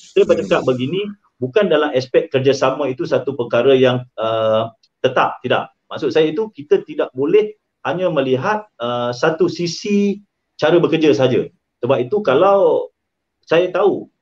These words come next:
Speaker 1: mana mungkin orang kata perlu bekerja dengan musuh, mana mungkin orang
Speaker 2: Hmm.
Speaker 1: kata perlu bekerjasama dengan orang di, di sebelah, uh, aliran yang lain. Tetapi,
Speaker 2: Hmm.
Speaker 1: di dalam sejarah politik, saya lihat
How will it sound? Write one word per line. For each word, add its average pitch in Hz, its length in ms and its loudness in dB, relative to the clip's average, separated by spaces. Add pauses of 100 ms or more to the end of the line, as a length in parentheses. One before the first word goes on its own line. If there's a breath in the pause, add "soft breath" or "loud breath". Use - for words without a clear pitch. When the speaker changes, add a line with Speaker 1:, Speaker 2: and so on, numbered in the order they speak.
(160)
Speaker 1:
mana 160 240 -6
mungkin 165 400 -2
orang 147 240 -2
kata - 240 -6
perlu 147 240 -6
bekerja 135 400 -2
dengan 123 220 -4
musuh, - 320 0 (340)
mana 151 160 -2
mungkin 160 320 0
orang 139 240 -2
Speaker 2:
Hmm. 139 80 4
Speaker 1:
kata 160 120 0 (120)
perlu 151 400 -2
bekerjasama 131 640 -2
dengan 127 240 -2
orang 127 240 0
di, 127 240 0 (300 loud breath)
di 120 100 -2
sebelah, 127 540 2
uh, 107 260 -4
aliran 127 320 2
yang 120 140 -4
lain. 135 320 2 (320)
Tetapi, 214 560 -2
Speaker 2:
Hmm. - 560 -16
Speaker 1:
di 139 80 0
dalam 180 240 2
sejarah 160 400 2
politik, 147 480 0
saya 120 240 -2
lihat 139 180 4